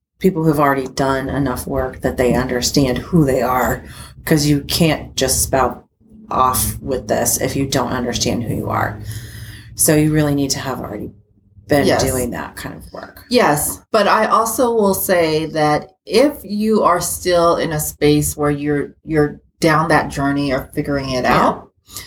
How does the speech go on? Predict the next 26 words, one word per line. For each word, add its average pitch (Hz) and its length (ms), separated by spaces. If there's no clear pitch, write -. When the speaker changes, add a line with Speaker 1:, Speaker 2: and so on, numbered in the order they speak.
Speaker 2:
so - 120
your 208 300
work 202 280
in 180 280
this 165 360
intention 170 920
will 190 180
be 170 600
find 247 520
the 214 80
small 185 520
truth 208 560
in 196 160
your 170 140
life 165 420
Speaker 1:
Mm-hmm. 190 300
Speaker 2:
and 190 280
don't 175 300
be 180 120
afraid 151 460
to - 120
verbalize - 720
them - 280
Speaker 1:
Mm-hmm. 175 260
Speaker 2:
or 160 160
practice - 760